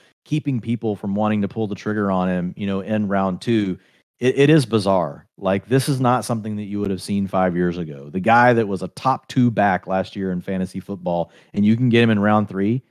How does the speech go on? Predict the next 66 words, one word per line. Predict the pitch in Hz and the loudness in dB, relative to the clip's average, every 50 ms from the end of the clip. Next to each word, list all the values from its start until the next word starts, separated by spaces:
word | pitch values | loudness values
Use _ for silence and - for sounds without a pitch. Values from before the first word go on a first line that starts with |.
| _ _ _ - | _ _ _ 0
he | 190 220 | 2 4
would | 269 285 | 4 4
have | 277 | 4
been | 277 | 2
a | 269 - | 2 2
top | - 240 233 226 - | 4 2 2 2 2
three | - 240 226 | 0 2 2
pick. | - - 240 196 - - - | 2 2 2 0 0 -2 -4
And | 131 | -2
I'm | 180 208 240 | 0 2 2
not | 247 214 160 | 0 0 0
saying | - 202 185 156 | 0 0 0 2
that's | 151 170 160 - - 139 | 0 -2 -4 -4 -6 -6
necessarily | 139 139 - - 127 123 131 120 | -6 -6 -4 -4 -4 -2 0 0
right | 113 113 113 113 107 | 2 4 4 4 4
either. | 107 107 90 76 73 76 | 2 2 0 -2 -6 -8
With | 80 90 107 | -2 2 4
all | 127 147 156 156 | 6 6 6 4
the | 147 | 2
things | 151 151 151 139 143 | 0 -2 -4 -4 -6
that | 135 | -8
we | 120 131 131 | -8 -8 -8
know | 120 120 120 123 123 | -6 -4 -2 -2 -2
now | 120 113 117 117 117 117 117 113 - _ _ _ _ _ - | -2 -2 0 0 0 0 0 -2 -4 _ _ _ _ _ -6
and | 92 | 0
all, | 104 127 139 139 135 123 - _ _ _ _ - | 2 4 4 4 2 0 -4 _ _ _ _ 0
all | 123 139 151 | 4 4 4
the | 139 135 | 4 4
data | 117 117 113 117 113 110 | 2 2 2 2 2 0
that | 107 104 | -2 -2
we've | 101 95 90 | -4 -2 -2
analyzed, | 104 110 110 110 107 107 107 104 104 95 104 | 0 0 0 2 2 2 2 2 0 0 0
like, | 98 98 - _ _ _ _ _ _ _ | -2 -4 -4 _ _ _ _ _ _ _
I | - 135 139 | 0 2 2
think | 151 165 160 | 4 4 2
you | 156 | 4
can | 160 170 | 4 4
make | 196 202 - | 4 4 4
an | 214 | 4
argument | 254 277 233 131 98 82 71 80 98 | 4 4 4 2 0 -4 -6 -8 -10
that, | 107 104 | -6 -2
like, | 104 104 101 - | -2 -2 -2 -4
a | 113 98 | -4 -2
guy | 107 104 104 | 0 2 2
like | 104 101 101 | 2 0 0
Josh | 92 101 95 92 - | -2 -2 -2 -2 -4
Jacobs | - 98 90 92 90 | -6 -6 -6 -6 -8
shouldn't | - - 117 110 104 101 104 - _ _ _ _ _ _ | -8 -6 -4 -2 -2 -2 -4 -4 _ _ _ _ _ _
just | - 110 101 92 | -10 -10 -8 -4
blindly | 85 104 104 113 113 113 110 104 | -2 0 2 2 2 2 0 2
go | 107 110 104 | 2 2 2
in | 101 95 | 2 0
the | 92 | -2
top | - 110 104 - - | -4 -6 -6 -6 -6
three | 104 98 92 | -8 -8 -8
picks | - 104 85 80 - - | -8 -10 -12 -12 -14 -16
like | 82 90 - | -16 -14 -12
what | 98 98 95 | -12 -10 -8
we | 98 95 | -6 -6
would | 95 92 | -6 -6
have | 90 82 - | -8 -10 -12
seen | - 98 92 85 80 | -12 -12 -12 -10 -8
five | - 92 85 85 - | -8 -8 -8 -8 -8
seasons | - 92 87 80 82 78 | -10 -12 -12 -12 -12 -14
ago. | 80 78 76 71 69 _ _ _ _ _ _ _ _ 107 95 - | -14 -16 -18 -20 -20 _ _ _ _ _ _ _ _ -10 -2 4
But, | 185 185 143 95 80 - _ | 6 6 6 4 2 -4 _